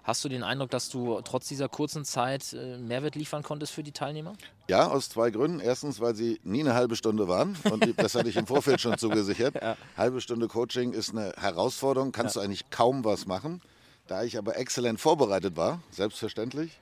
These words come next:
Speaker 2: es richtig drauf habe,
Speaker 1: Ja.
Speaker 2: haben wir immer eine Dreiviertelstunde oder Stunde gemacht und haben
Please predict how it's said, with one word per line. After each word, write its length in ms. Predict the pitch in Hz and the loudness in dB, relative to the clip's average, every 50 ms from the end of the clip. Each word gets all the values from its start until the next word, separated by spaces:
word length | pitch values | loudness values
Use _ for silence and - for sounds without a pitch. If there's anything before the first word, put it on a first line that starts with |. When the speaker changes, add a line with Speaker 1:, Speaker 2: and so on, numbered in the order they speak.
| _ - | _ -8
Speaker 2:
es 200 | 98 - - - | -8 -8 -4 -4
richtig 320 | 120 135 - - 113 - | -6 -6 -4 -6 -6 -6
drauf 260 | - 90 107 151 151 - | 0 2 4 4 4 4
habe, 320 | 92 92 90 127 170 185 - - - | 2 2 2 2 -2 -4 -8 -12 -10
Speaker 1:
Ja. 120 | - 110 - - - - - - - | -10 -10 -10 -10 -16 -20 -20 -14 -10
Speaker 2:
haben 140 | - 107 110 107 | -8 -6 -2 -2
wir 100 | 113 113 | 0 0
immer 140 | 120 127 | 0 0
eine 140 | 120 113 110 | -2 -2 -4
Dreiviertelstunde 720 | 98 87 80 95 123 117 - 131 131 117 - - 117 120 117 | -4 0 2 2 2 4 2 0 0 0 0 0 0 2 2
oder 160 | 98 101 104 | 2 2 2
Stunde 280 | - - 131 139 143 123 | 2 2 0 2 2 2
gemacht 340 | 107 98 98 117 143 - - | 2 4 2 2 0 0 -2
und 120 | 107 95 | -4 -2
haben 220 | 95 98 101 107 | -2 -2 -2 -2